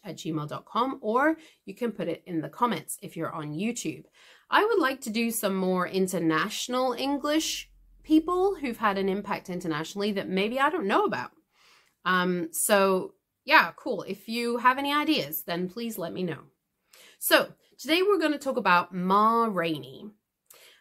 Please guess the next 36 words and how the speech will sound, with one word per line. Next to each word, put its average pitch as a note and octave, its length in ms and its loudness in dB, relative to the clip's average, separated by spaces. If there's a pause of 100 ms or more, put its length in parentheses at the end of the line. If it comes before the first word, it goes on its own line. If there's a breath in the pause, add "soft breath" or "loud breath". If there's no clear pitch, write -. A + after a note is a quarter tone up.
(120)
Um, G3 480 4
some F4 220 2
of A#4 100 2
you F4+ 160 4
might B3 600 2
have G#3+ 160 -6
heard G3 320 -2
this F3 220 -4
name D#3+ 180 0
before. D#3+ 680 -4
Viola A3 580 2
Davis G3+ 960 -4
recently G3+ 460 -2
portrayed F#3 500 -4
her F3 100 -4
in E3 140 -6
the E3 80 -4
twenty F3+ 420 -6
twenty A3+ 460 -6
movie D#3+ 340 2
Ma D#3+ 240 2
Rainey's D#3 440 -2
Black - 280 -8
Bottom. F#3 440 -8 (540 soft breath)
Um, F3+ 500 0 (380)
other C#4+ 320 -6
than F4+ 140 6
that E4 240 4
movie C#4+ 540 -2
and F#3+ 280 0
sort G3 200 -4
of F#3+ 180 -2
outside G#3 560 0
Black F3+ 240 -6
American A#3+ 540 0
culture, D#3+ 600 -2